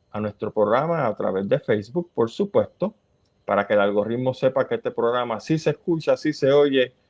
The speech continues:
y que cuando vienen los troles a jorobar porque les molestó algo que Gustavo dijo y que, pues, lo pone con el hígado a la vinagreta, pues entonces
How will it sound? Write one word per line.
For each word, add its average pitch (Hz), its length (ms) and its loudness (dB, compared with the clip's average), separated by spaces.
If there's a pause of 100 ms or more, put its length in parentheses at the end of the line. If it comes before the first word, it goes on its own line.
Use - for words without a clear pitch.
(360)
y 117 160 -4
que 123 120 0
cuando 117 240 4
vienen 135 260 4
los 131 140 2
troles 139 340 4
a 123 100 4
jorobar 127 500 6
porque 110 280 -2
les 107 120 -2
molestó 104 480 -6
algo 123 260 -10
que 107 220 -2
Gustavo 120 560 -4
dijo 131 420 -6 (640)
y 110 160 -4
que, 107 160 4
pues, 107 220 0
lo 104 180 2
pone 123 600 0
con 120 160 0
el 117 160 2
hígado 127 480 4
a 120 60 4
la 117 140 4
vinagreta, 123 720 0
pues 110 160 -2
entonces 110 720 -6